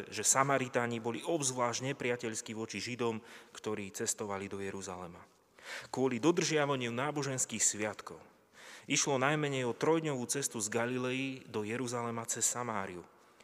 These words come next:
Samaritáni odmietali pútnikom poskytovať ubytovanie čo len na jednu noc. Kvôli tomuto nepriateľstvu mnohí cestovali po východnej strane rieke Jordán. Možno preto je aj také populárne to podobenstvo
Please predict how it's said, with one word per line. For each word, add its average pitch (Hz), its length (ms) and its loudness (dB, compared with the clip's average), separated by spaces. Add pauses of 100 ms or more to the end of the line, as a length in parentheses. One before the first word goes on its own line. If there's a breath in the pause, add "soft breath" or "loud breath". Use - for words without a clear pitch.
(280 loud breath)
Samaritáni 120 760 2
odmietali 120 600 -2
pútnikom 117 680 -4
poskytovať 117 760 -4
ubytovanie 107 600 -4
čo 107 240 -4
len 98 120 -6
na 95 80 -8
jednu 95 200 -10
noc. - 320 -14 (720 loud breath)
Kvôli 113 320 -2
tomuto 127 320 0
nepriateľstvu 120 1080 -4
mnohí 135 360 -2
cestovali 117 640 -2
po 101 80 -2
východnej 117 520 -4
strane 120 360 -2
rieke 110 320 -8
Jordán. 107 400 -8 (720 loud breath)
Možno 147 240 2
preto 156 320 2
je 123 120 2
aj 123 320 0
také 117 120 -2
populárne 117 720 -2
to 107 120 -2
podobenstvo 120 760 -2